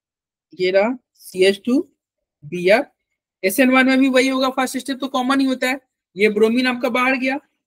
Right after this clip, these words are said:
Bromine बाहर गया, ठीक है, क्या होगा यहाँ पे सी एच टू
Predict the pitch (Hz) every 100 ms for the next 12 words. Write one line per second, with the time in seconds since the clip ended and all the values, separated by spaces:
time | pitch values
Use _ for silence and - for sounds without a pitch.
0 | _ _ - 185 214 247 254 240 240 254
1 | 254 269 370 _ _ _ _ 220 208 302
2 | 330 - 208 214 247 214 185 208 247 -
3 | 190 208 - 285